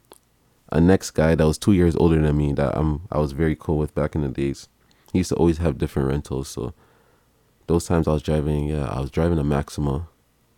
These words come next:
So we're just following him around. We end up in Brampton. <laughs> And as we're leaving Brampton,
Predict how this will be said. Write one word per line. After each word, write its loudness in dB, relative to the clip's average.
So -2
we're 4
just -2
following 4
him 2
around. 2
We 0
end 4
up 0
in 2
Brampton. 0
<laughs> 2
And 2
as 4
we're 6
leaving 4
Brampton, 2